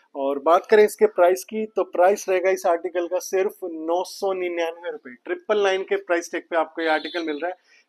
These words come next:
Pure जॉर्जेट fabric का, पूरी साड़ी में सिरोस्की work, कटवर्क border के साथ, बहुत ही अच्छी embroidery, neat and clean work दिया गया है। ट्रिपल नाइन के price tag पे फ्री shipping के साथ।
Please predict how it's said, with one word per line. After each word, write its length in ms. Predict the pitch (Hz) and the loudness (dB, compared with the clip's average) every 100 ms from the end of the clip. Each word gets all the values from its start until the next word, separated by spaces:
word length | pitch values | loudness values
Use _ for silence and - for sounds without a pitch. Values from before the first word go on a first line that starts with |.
| - | 0
Pure 240 | 185 214 | 2 4
जॉर्जेट 420 | 214 196 185 185 | 2 0 0 -6
fabric 400 | - 160 156 175 | -2 -6 -6 -4
का, 140 | 190 196 | 0 0
पूरी 420 | - 196 214 214 | -4 -8 -6 -2
साड़ी 260 | 180 160 | 0 0
में 100 | 170 | -2
सिरोस्की 500 | 175 160 160 156 - | -6 -4 -4 -4 -6
work, 220 | 170 180 180 | -2 -2 -2
कटवर्क 340 | 160 170 175 147 | -6 -2 -4 0
border 240 | 147 151 | -2 -4
के 120 | 165 | -10
साथ, 180 | 156 180 170 _ | -6 -8 -8 _
बहुत 220 | 147 170 | -4 -2
ही 60 | 175 | -4
अच्छी 220 | - 165 | -4 -8
embroidery, 460 | 156 151 156 175 - - _ - | -4 -4 -4 -6 -10 -18 _ -4
neat 200 | 214 226 | 0 2
and 120 | 208 | 0
clean 220 | 202 202 170 | -4 -4 -2
work 140 | 165 | -2
दिया 240 | 160 170 | 0 -2
गया 140 | 165 170 | 0 -4
है। 140 | 175 - _ _ _ | -6 -16 _ _ _
ट्रिपल 380 | 202 - 247 220 | -8 -2 0 2
नाइन 180 | 180 | 0
के 120 | 175 175 | -2 -2
price 320 | 165 160 - | -2 -2 -2
tag 120 | 160 - | -6 -2
पे 180 | 202 214 | -4 -4
फ्री 360 | 214 - 214 214 | -6 -4 -2 -2
shipping 360 | - - 175 | -6 -8 -6
के 120 | 165 | -4
साथ। 240 | 175 165 | -4 -4